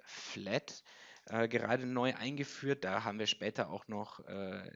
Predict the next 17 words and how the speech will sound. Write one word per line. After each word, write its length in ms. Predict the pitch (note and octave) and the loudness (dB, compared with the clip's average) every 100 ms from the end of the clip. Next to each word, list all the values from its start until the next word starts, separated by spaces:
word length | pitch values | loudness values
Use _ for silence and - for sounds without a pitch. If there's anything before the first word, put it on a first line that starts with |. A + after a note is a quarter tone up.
| - | -12
sehr 300 | - G2+ G2+ | -6 -6 -2
detailliert 640 | G#2+ G#2 G2+ G#2+ A2 - | -4 -2 -4 -2 -4 -4
genauere 460 | F#2 F#2 G#2+ C3+ C3+ | -8 -4 0 0 0
Produktinformationen 1200 | C3+ C3 C3+ - A2 B2+ B2 A#2 - B2+ C3+ B2+ | -2 -2 -2 -2 -6 -4 -6 -4 -4 -2 -2 2
dazu, 460 | A#2+ - C3+ C3+ C3+ - - - - | 2 2 -2 -2 -2 -8 -12 -12 -8
denn 140 | G#2 | -4
sie 140 | - A2 | -2 0
zeichnet 380 | A2 A2+ B2+ - | 2 2 0 -4
sich, 260 | A2 - | -4 -4
äh, 280 | F2+ G#2 F#2+ G2 | -2 -2 -2 -2
besonders 580 | A2 A2+ C#3+ B2+ G#2+ | 0 2 2 2 0
durch 240 | - G2+ G#2 | -2 -4 -4
ein 60 | |
sehr 260 | G#2+ - A2 | -4 0 2
modulares 720 | A#2+ A#2+ A2+ G#2 G2 C#3 C#3+ | 2 2 2 2 2 0 -2
Konzept 640 | - C3 - B2+ - - | -6 -4 0 -2 -2 -6
aus, 400 | A2+ B2+ C3 - | -2 0 -2 -6